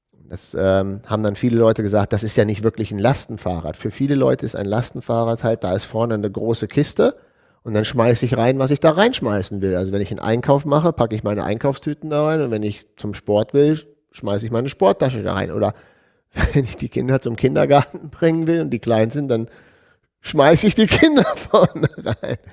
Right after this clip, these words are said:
Und das war aber in dem Video nicht möglich. Und dann haben einige kommentiert, also alles ganz lieb, aber es wäre ja toll, wenn Dan auch mal zeigen würde, wie man's denn belädt und so. Und dann habe ich gesagt, „Na ja, okay,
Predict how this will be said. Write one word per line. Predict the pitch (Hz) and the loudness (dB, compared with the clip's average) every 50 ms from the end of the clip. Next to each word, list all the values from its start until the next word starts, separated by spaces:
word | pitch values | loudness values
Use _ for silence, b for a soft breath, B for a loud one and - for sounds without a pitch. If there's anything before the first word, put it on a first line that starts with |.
| B B B B B B B B B 151 B | B B B B B B B B B -14 B
Und | - 147 156 156 156 139 | 4 6 6 8 8 8
das | 151 139 127 | 6 6 6
war | 143 160 170 | 6 6 6
aber | 170 165 151 | 6 6 4
in | 139 | 4
dem | 131 127 120 | 4 2 2
Video | 123 151 165 160 156 143 | 2 2 4 4 2 2
nicht | 123 123 113 - | 2 -2 -2 0
möglich. | 120 143 170 - - 170 170 - | 0 0 0 2 0 0 0 0
Und | - 123 | -2 -2
dann | 117 110 120 117 | -2 -2 -2 -2
haben | 113 117 113 - - | -2 -2 -2 -4 -2
einige | 80 113 131 147 160 151 139 139 127 | 0 0 0 0 0 0 -2 -2 -2
kommentiert, | - - 135 131 123 123 127 123 - - 135 131 123 120 - | -2 -2 -4 -2 -2 -4 -6 -6 -4 2 4 4 4 4 4
also | - 95 82 90 | 0 -4 -2 -2
alles | - 95 101 101 - - | 0 0 0 0 0 -2
ganz | 98 92 90 - | -4 -6 -6 -4
lieb, | 123 135 147 143 - | -2 0 0 0 -2
aber | - 98 98 98 | -2 -2 -2 -2
es | 87 - | 0 2
wäre | 107 107 104 107 | 2 4 4 6
ja | 107 104 98 | 4 4 2
toll, | - - 117 123 131 131 | 2 2 4 4 4 4
wenn | 127 120 117 110 | 2 -2 0 0
Dan | 104 107 107 | 0 0 0
auch | 104 110 | 0 0
mal | 110 107 104 | 0 -2 -2
zeigen | - - 104 110 113 107 107 | 0 0 0 0 0 -2 -2
würde, | 104 101 101 101 | -2 -2 -2 -2
wie | 110 | -2
man's | 104 101 98 98 - | -2 -4 -4 -4 -6
denn | 110 104 95 | -6 -6 -6
belädt | - 104 107 123 139 147 - | -6 -4 -2 -2 -2 -2 -4
und | - 92 95 | -8 -12 -14
so. | - - | -14 -16
Und | - - - - | -18 -20 -14 -10
dann | 87 95 | -6 -4
habe | 98 95 - | -4 -4 -4
ich | - | -4
gesagt, | - 90 92 90 87 - | -2 -2 -2 -2 -2 -2
„Na | 87 | -4
ja, | 87 82 | -2 -4
okay, | 85 - - - 117 104 - | -4 -4 0 2 2 2 2